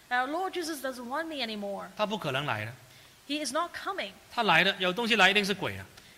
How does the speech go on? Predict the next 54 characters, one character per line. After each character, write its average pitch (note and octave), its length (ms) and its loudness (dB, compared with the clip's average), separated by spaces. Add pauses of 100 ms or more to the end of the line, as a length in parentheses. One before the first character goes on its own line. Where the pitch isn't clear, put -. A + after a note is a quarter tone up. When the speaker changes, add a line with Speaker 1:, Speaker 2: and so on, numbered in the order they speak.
Speaker 1:
And D4 180 -6
anything E4 280 -6
that A3 120 -4
comes A#3 320 -4
to A#3+ 80 -10
me C4 260 -8
must G#3+ 320 -8
be G3+ 100 -8
a G3 40 -8
ghost. G#3 400 -12
Speaker 2:
有 A3 140 -4
时 B3+ 80 6
候 D4 60 10
我 B3 40 8
们 G3 140 4
要 A#3 200 8 (120)
想 G#3 320 4
一 - 20 2
想， D#3 180 2
是 - 140 -8
不 G#3 60 -6
是 A3+ 80 -2
常 F#3+ 260 -2
常 A3+ 100 0
有 D3+ 120 -2
这 G3 100 -4
种 C3 140 -4
负 A3 320 -4
面 F3 180 2
的 C#3 80 -2
想 G#2 160 -8 (100)
法？ A2 80 -14 (280)
Speaker 1:
And C4 180 -4
let F#4 180 2
us - 220 -8
ponder, A3 640 -2
have A#3+ 200 -4
we C4+ 200 -8
often D4 380 -2
have G#3+ 100 -4
such - 460 -8
negative G#3+ 300 -8 (100)
thoughts? C#4 220 -4 (120)
Speaker 2:
所 D#4 160 -2
以 C#4 40 -2
他 C#4 120 -2
们 C#4 160 -4 (220)
马 G#3 160 -4
上 C4+ 180 2 (140)
想 G#3+ 200 -4
到 B3 80 -2
负 C4 200 -2
面 A#3+ 180 2
的， G#3+ 80 -6